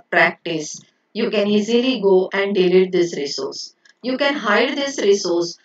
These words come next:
so that students will not see this resource till you want to show them. If there are subsections, you may like to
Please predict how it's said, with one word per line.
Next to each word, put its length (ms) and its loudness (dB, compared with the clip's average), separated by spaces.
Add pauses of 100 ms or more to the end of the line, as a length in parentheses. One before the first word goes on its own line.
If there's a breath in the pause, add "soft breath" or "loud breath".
(100)
so 240 2
that 140 2
students 640 -6
will 200 4
not 320 2
see 280 -2
this 240 4
resource 500 0
till 240 2
you 200 0
want 260 0
to 80 -2
show 320 2
them. 280 -4 (1800 soft breath)
If 260 0
there 260 6
are 100 6
subsections, 1300 0 (840)
you 240 2
may 260 4
like 400 2
to 300 2